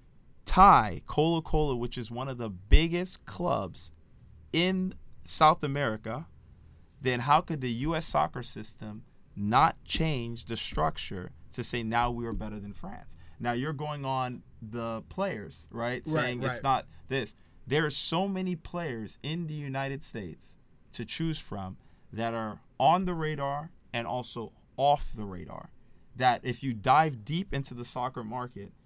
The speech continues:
Speaker 1: there's plenty of players there with the attributes and with proper development, they have the tactical capacity to play at the highest levels of the game.
Speaker 2: Mm-hmm.
Speaker 1: Because it should be,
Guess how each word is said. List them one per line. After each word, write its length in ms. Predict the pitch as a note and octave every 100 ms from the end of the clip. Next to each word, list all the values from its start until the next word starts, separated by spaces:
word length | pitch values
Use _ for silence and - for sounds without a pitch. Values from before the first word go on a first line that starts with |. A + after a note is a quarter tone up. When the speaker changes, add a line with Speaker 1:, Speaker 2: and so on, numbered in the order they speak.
| _ _
Speaker 1:
there's 260 | A2+ A#2+ A2+
plenty 340 | - D3 D#3+
of 120 | F3 E3
players 360 | D#3 D3+ C3+
there 360 | B2+ C3 A2 G#2+
with 180 | - A2
the 140 | A2 -
attributes 800 | B2 D3+ - F3 D#3+ F#3+ G#3 - - - - _
and 400 | D3+ F#3 F#3+ E3
with 200 | C3+ -
proper 500 | - C3+ C#3+ - F3
development, 760 | D#3+ D#3 D#3+ F#3+ D#3 G#2+ A2+ - - - _ _ _ - -
they 160 | G#2 C3
have 320 | B2+ B2+ B2+
the 240 | A2+ A2 G#2+ -
tactical 580 | - D3 E3 E3+ E3 D#3+
capacity 840 | D#3+ C#3 D#3+ F3 F3+ A#2 A#2+ A2+ -
to 100 | -
play 200 | A2 C3
at 100 | B2+
the 80 | - - -
highest 320 | C3+ C3+ -
levels 280 | A2+ G#2+ G#2
of 80 |
the 60 | G2
game. 260 | G2 D#3+ - - - -
Speaker 2:
Mm-hmm. 140 | C3 A#2+
Speaker 1:
Because 340 | C3+ C#3 B2
it 120 | C3+ A2+
should 260 | - D3+ A2+
be, 420 | C#3+ D3 C#3